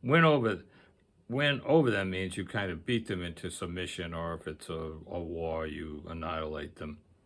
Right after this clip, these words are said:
Whereas to win them over is bringing them over to maybe see a different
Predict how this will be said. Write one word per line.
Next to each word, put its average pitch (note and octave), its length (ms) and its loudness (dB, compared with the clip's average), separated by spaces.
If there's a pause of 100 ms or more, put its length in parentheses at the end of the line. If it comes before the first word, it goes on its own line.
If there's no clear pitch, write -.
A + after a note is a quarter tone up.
(440)
Whereas F#2+ 1040 2
to - 140 -4
win F#2+ 360 -2
them E2 220 -6 (140)
over G2 640 4 (960)
is F2+ 360 -6 (240)
bringing A2+ 340 2
them G2+ 360 -2
over G2+ 400 0
to F2 440 -6 (220)
maybe F2+ 300 -4
see F2 800 -4 (140)
a E2+ 40 -8
different F#2+ 640 -4